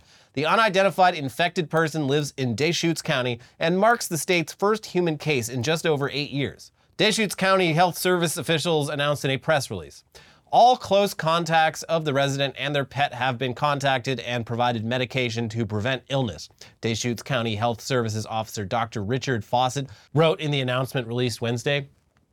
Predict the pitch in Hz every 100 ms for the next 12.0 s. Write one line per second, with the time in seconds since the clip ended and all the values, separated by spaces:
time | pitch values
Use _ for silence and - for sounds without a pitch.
0 | _ _ 147 170 165 226 262 202 160 -
1 | 196 196 190 156 180 156 156 175 185 190
2 | 180 151 135 131 151 170 175 165 139 -
3 | 156 147 143 139 123 127 127 160 170 156
4 | 151 147 147 117 143 147 151 120 110 127
5 | - 135 120 110 110 - 151 - 135 120
6 | 117 _ _ 120 120 120 113 123 113 -
7 | 131 - 95 82 - 107 104 92 87 101
8 | 90 95 _ _ _ - 202 - 196 185
9 | - 156 143 135 160 160 170 165 156 127
10 | 123 - 185 180 175 123 - 156 151 127
11 | 107 131 123 - 123 110 110 113 110